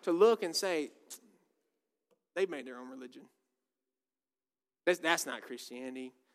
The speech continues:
They're li-, they're doing their own thing. They're, they're the lords of that system." But here's my concern.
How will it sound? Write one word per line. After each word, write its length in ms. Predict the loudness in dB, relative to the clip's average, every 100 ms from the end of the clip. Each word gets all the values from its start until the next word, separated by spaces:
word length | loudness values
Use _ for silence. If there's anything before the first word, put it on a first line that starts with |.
| 2
They're 160 | 4
li-, 140 | 6 4
they're 80 | 4
doing 220 | 4 4
their 80 | 2
own 120 | -4
thing. 360 | -6 -12 -12 -14 _ _ _ _ _ _ _ _
They're, 240 | 2 4 2
they're 240 | 2 4
the 120 | 4 2
lords 240 | 2 -2
of 80 | -6
that 200 | -8 -10
system." 400 | -14 -14 -18 -20 -20 -20 _
But 140 | -2 2
here's 240 | 4 4 4
my 160 | 2
concern. 320 | 2 -8 -12